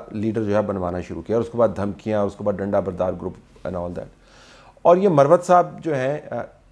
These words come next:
इनका भी अगर आप करियर देखें, तो टेलीविजन के ऊपर एक लड़ाई से इनके करियर का आगाज़ हुआ है। तो ऐसा नहीं है कि इन्होंने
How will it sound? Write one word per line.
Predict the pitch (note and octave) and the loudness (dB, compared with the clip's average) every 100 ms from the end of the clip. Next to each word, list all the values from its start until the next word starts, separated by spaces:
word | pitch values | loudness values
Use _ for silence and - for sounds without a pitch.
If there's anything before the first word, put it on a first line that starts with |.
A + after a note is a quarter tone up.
| _ E3 | _ 4
इनका | F3+ G#3 | 6 6
भी | G#3 G#3 | 8 6
अगर | G3 | 8
आप | F#3 - | 6 4
करियर | C#3+ C3+ C3+ | -2 0 -2
देखें, | A2 G#2+ G#2+ D#3 | -2 -4 -4 -6
तो | D#3 | -6
टेलीविजन | D3+ C3+ C3+ D#3 F#3 E3 | 4 6 6 4 4 2
के | E3 | 0
ऊपर | D#3 F3 | 2 2
एक | - E3+ | 2 2
लड़ाई | D3+ A#2+ B2+ F#3+ | 4 6 8 8
से | - G3 | 8 6
इनके | F3+ E3+ E3 | 6 4 0
करियर | D#3 C3 B2 A2+ | 2 2 2 2
का | A2+ | 0
आगाज़ | - F#2 F2 F2 E2 | 0 0 0 -2 -6
हुआ | - | -14
है। | - _ - - - | -16 _ -20 -20 -6
तो | - | 4
ऐसा | C#3+ E3 | 6 8
नहीं | F#3 F#3+ F#3+ | 8 8 8
है | D#3+ | 6
कि | E3+ | 2
इन्होंने | D#3+ D#3 D#3+ D#3 | 0 2 2 0